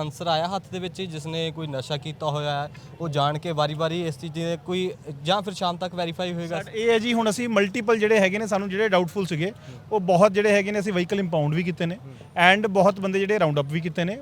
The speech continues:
Speaker 2: ਉਹ ਸਾਰਾ ਜਿਹੜਾ ਹੈਗਾ, ਉਹਨਾਂ ਨੂੰ ਵੈਰੀਫਿਕੇਸ਼ਨ ਉਹਨਾਂ ਦੀ ਹੋ ਰਹੀ ਹੈ।
Speaker 1: ਹੂੰ।
Speaker 2: ਉਹ ਵੈਰੀਫਿਕੇਸ਼ਨ ਤੋਂ ਬਾਅਦ ਅਸੀਂ ਸ਼ਾਮ ਨੂੰ ਤੁਹਾਨੂੰ ਦੱਸ ਸਕਾਂਗੇ ਵੀ ਕਿੰਨਿਆਂ ਦਾ ਕੀ ਸਿਸਟਮ ਸੀਗਾ।
Speaker 1: ਹੂੰ।
Speaker 2: But ਇਹ ਜਿਹੜਾ ਹੈਗਾ,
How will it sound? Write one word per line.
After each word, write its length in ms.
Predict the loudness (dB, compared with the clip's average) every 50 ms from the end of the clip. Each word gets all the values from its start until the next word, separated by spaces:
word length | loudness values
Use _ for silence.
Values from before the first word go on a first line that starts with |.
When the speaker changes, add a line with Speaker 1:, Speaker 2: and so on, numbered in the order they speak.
| -6
Speaker 2:
ਉਹ 100 | -4 -4
ਸਾਰਾ 280 | 0 4 4 6 6 6
ਜਿਹੜਾ 180 | 4 4 4 4
ਹੈਗਾ, 140 | 4 2
ਉਹਨਾਂ 120 | 2 0 -2
ਨੂੰ 100 | 0 2
ਵੈਰੀਫਿਕੇਸ਼ਨ 520 | 2 2 2 0 -4 -4 -6 -4 -2 -2
ਉਹਨਾਂ 160 | 0 0 0
ਦੀ 80 | 0 0
ਹੋ 140 | -2 0 0
ਰਹੀ 160 | 0 0 -2
ਹੈ। 40 | -4
Speaker 1:
ਹੂੰ। 360 | -6 -12 -18 -16 -16 -14 -10 -6
Speaker 2:
ਉਹ 60 | 0
ਵੈਰੀਫਿਕੇਸ਼ਨ 520 | 4 4 4 4 2 -2 -2 -4 -2 -2
ਤੋਂ 100 | -2 2
ਬਾਅਦ 220 | 4 6 6 6 4
ਅਸੀਂ 140 | 0 -6 -4
ਸ਼ਾਮ 220 | 0 0 2 2
ਨੂੰ 80 | 2 -2
ਤੁਹਾਨੂੰ 160 | -2 -2 0
ਦੱਸ 160 | 0 0 -2
ਸਕਾਂਗੇ 280 | -2 -4 -2 -2 0 -2
ਵੀ 100 | -2 -2
ਕਿੰਨਿਆਂ 280 | -2 -2 -2 0 0
ਦਾ 80 | 0 -2
ਕੀ 160 | -4 -4 -6
ਸਿਸਟਮ 300 | -6 -8 -8 -6 -8 -8
ਸੀਗਾ। 200 | -6 -6 -8 -8
Speaker 1:
ਹੂੰ। 260 | -10 -12 -16 -16 -16 -16 -16 -10 0 4 4
Speaker 2:
But 160 | 4 4 4
ਇਹ 180 | 2 4 4 4
ਜਿਹੜਾ 200 | 4 6 6 6
ਹੈਗਾ, 380 | 6 6 6 6 4 4 4